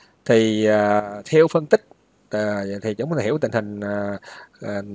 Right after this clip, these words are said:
lịch sử xưa nay đó, thì chúng ta thấy rằng là Ukraine trước đây là một trong những nước quốc gia thuộc khối Liên Xô cũ. Nói đi nói lại thì họ cũng đã từng là anh em với nhau ha. Bây giờ sau khi mà Liên Xô cũ họ tan rã thì,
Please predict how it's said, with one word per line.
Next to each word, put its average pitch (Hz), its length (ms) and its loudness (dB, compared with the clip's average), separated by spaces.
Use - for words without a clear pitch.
lịch 110 80 -4
sử 117 220 2
xưa 165 180 4
nay 143 240 2
đó, 156 100 0
thì 117 100 -6
chúng 139 100 -2
ta 131 80 2
thấy 147 100 2
rằng 117 200 -2
là 107 60 -2
Ukraine 131 420 0
trước 156 180 -2
đây 127 200 2
là 110 140 -2
một 98 200 -6
trong 117 160 -8
những 113 180 -8
nước 170 200 4
quốc 170 120 -10
gia 120 200 2
thuộc 101 220 -8
khối 147 180 2
Liên 143 160 -2
Xô - 140 -2
cũ. 113 300 -2
Nói 123 200 2
đi 156 120 6
nói 160 120 2
lại 110 200 4
thì 104 100 -4
họ 98 200 -2
cũng 120 100 -4
đã 131 80 0
từng 107 220 -2
là 101 80 0
anh 131 140 -2
em 127 80 -2
với 147 100 -4
nhau 135 260 0
ha. 139 180 2
Bây 123 140 2
giờ 110 340 4
sau 127 200 2
khi 123 240 0
mà 107 160 -4
Liên 110 120 -4
Xô 120 140 -4
cũ 101 240 -4
họ 98 180 -4
tan 123 180 -4
rã 104 280 0
thì, 101 260 -4